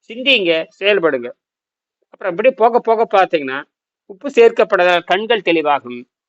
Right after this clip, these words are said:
குளிக்க வேண்டும், பல் துலக்க வேண்டும் என்ற எண்ணம் கூட வராது. உள்ளே கழிவுகள் இல்லை என்றால் கழிவுகள் வருவது குறைந்துவிடும். ஒருவேளை நீங்கள் உணவு உண்ண நேர்ந்தால்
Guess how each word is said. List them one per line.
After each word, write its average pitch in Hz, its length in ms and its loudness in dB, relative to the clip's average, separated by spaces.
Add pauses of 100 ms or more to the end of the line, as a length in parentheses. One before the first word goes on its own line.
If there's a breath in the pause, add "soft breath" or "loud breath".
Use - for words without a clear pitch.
(300)
குளிக்க 262 300 -2
வேண்டும், 254 440 2
பல் 226 240 2
துலக்க 247 280 4
வேண்டும் 220 340 2
என்ற 190 160 0
எண்ணம் 190 340 -2
கூட 214 160 2
வராது. 165 420 2 (460)
உள்ளே 240 360 2
கழிவுகள் 254 500 4
இல்லை 208 280 2
என்றால் 160 440 4
கழிவுகள் 233 520 4
வருவது 190 280 4
குறைந்துவிடும். 151 560 -2 (880)
ஒருவேளை 226 520 4 (180)
நீங்கள் 220 400 2
உணவு 262 240 2
உண்ண 226 240 0
நேர்ந்தால் 202 480 2